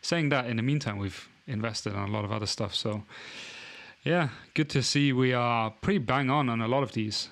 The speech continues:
apart from, like, clean energy and maybe the odd stock here and there. But we've been pretty bang on with everything that's happening. Let me put one more in for the second half of the year. Chinese stocks.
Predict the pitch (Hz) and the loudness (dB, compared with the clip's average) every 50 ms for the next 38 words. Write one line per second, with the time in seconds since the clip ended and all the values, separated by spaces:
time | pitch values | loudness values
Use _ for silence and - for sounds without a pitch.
0 | - - 107 - 131 139 123 - 113 104 101 98 - - - 104 - - - - | -8 -8 -4 -2 -2 -2 -2 -2 -4 -4 -4 -6 -8 -8 -10 -10 -8 -8 -6 -2
1 | 127 117 107 113 120 123 120 113 104 110 107 107 104 104 101 98 101 101 - - | 0 0 0 0 0 0 0 0 0 0 0 0 0 0 0 -2 -2 -4 -6 -8
2 | - - - 117 113 107 104 104 101 101 101 101 113 - 113 113 104 - - - | -10 -8 -6 -4 -4 -2 -2 -2 -2 -2 -2 -4 -4 -4 -4 -4 -4 -4 -4 -4
3 | - - 113 101 98 - - 117 104 98 101 104 107 107 104 101 98 - - - | -2 -2 -4 -4 -6 -6 -4 -4 -2 -2 -2 -2 -2 -2 -2 -4 -6 -10 -14 -20
4 | - - - - _ _ - 110 104 101 104 113 110 - 160 160 139 104 - - | -20 -20 -20 -20 _ _ -4 -2 -2 -2 -2 -2 -2 -2 -2 -2 -2 -2 -6 -10
5 | _ _ _ _ - - 170 160 135 107 101 110 104 101 107 117 131 120 104 101 | _ _ _ _ -6 -2 -2 0 0 0 0 -2 0 0 0 0 0 0 -2 -4
6 | 98 120 113 110 - - 110 104 101 - - 117 113 - - 107 107 104 - - | -4 -4 -4 -4 -2 -4 -4 -4 -4 -2 -2 -4 -4 -4 -4 -4 -4 -4 -6 -10
7 | - - - - - - - - - - - - - - - - 160 175 190 151 | -16 -16 -16 -18 -18 -20 -20 -20 -20 -20 -20 -20 -20 -20 -10 -2 2 4 4 4
8 | 151 - 202 175 147 147 160 156 156 151 139 135 139 139 131 117 107 - - 113 | 4 4 4 4 6 6 4 4 4 4 4 4 4 2 2 0 -2 0 0 0
9 | 110 104 104 98 98 - - - 110 - - 123 113 - 113 110 110 110 101 104 | 2 2 0 -2 -4 -6 -4 -4 0 0 0 0 0 0 0 0 0 0 -2 -2
10 | 101 - 107 101 110 127 147 160 156 139 127 - - _ _ _ _ _ _ _ | -2 0 2 2 4 4 4 2 2 0 -2 -8 -18 _ _ _ _ _ _ _
11 | _ _ - - - - - 131 120 113 113 113 110 - - - - 104 101 98 | _ _ -20 -8 -4 -2 0 0 0 0 0 0 0 0 -2 -2 -2 -4 -4 -6
12 | - - - - | -8 -10 -12 -12